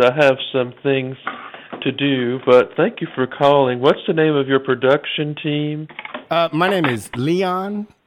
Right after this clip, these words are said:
Speaker 2: and it's just,
Speaker 1: Uh-huh.
Speaker 2: it's, it's just Leon. We go by Leon.
Speaker 1: Okay, are you Mexican or something, or?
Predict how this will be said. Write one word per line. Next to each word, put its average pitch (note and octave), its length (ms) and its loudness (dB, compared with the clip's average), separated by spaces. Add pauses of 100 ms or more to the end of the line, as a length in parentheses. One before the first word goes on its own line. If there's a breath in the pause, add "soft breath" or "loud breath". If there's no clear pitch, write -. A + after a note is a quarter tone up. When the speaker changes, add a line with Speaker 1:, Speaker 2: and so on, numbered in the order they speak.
Speaker 2:
and C3+ 140 -6
it's C3 200 -12
just, C3+ 300 -4
Speaker 1:
Uh-huh. C3 140 2
Speaker 2:
it's, B2+ 200 -10
it's B2+ 280 -2
just - 220 -2
Leon. G2 500 0 (140)
We C3 140 0
go A#2+ 120 2
by F#2+ 140 -2
Leon. G2 440 -2 (640)
Speaker 1:
Okay, B2 540 4
are C3 160 4
you C#3 200 0
Mexican D3 920 0
or A#2+ 220 -2
something, C3 540 -2
or? A2+ 380 -4